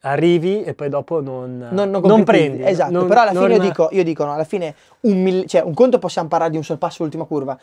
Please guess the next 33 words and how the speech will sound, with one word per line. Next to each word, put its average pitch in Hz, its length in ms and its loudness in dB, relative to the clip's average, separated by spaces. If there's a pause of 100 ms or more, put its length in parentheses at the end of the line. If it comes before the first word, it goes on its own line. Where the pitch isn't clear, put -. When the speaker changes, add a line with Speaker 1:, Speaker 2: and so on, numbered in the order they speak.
(240)
Speaker 2:
Pirro 196 240 2
mi 175 100 -2
passa 185 280 0
per 175 100 2
due 185 100 0
volte 185 220 2
all'ultima 190 300 0
curva, 196 540 0
va 170 140 -2
bene, 160 320 2 (580)
bravo 190 300 2
Pirro, 190 680 4
arrivi, 214 380 4
arrivi, 214 260 2
vai 208 120 4
forte, 208 360 2
però 185 120 -2
non 180 100 -2
concretizzi, 151 520 -6
però 185 180 0
perdere 180 440 4
per 165 100 -2
un 165 80 0
millesimo 160 540 -2
e 180 80 0
entrambe 180 480 2
le 180 80 2
volte 151 400 -2 (200)
sono 180 200 -2
uscito 170 240 -2
primo 190 240 2
all'ultima 170 320 0
curva, 160 500 -2